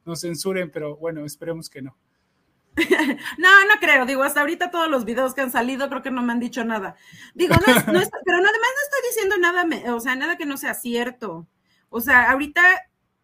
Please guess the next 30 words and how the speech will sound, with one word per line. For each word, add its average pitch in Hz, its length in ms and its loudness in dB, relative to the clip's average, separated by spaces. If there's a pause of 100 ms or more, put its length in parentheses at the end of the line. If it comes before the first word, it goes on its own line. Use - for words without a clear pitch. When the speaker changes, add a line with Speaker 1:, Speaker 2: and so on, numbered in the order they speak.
(160)
Speaker 2:
y, 247 220 -4
y 262 220 0
eso 277 160 4
es 320 80 -4
la, 285 140 -2
lo, 220 220 -6
lo, 220 220 -4
lo 214 140 -6
peor, 233 300 0
o 196 80 -10
sea, 196 500 -6
todavía 277 220 -2
dijéramos, 247 380 -6
"Bueno, 226 200 -6
es 226 120 -10
que 240 80 -10
a 226 80 -2
lo 196 100 -8
mejor 208 340 -10 (220)
estamos 233 320 -4
malinterpretando", 208 800 -6
no, 240 160 -6
la 214 120 -4
realidad 208 360 -6
es 247 100 -12
que - 80 -12
hay 214 140 -6
un 196 80 -8
gran 160 180 -6
rezago, 220 600 -2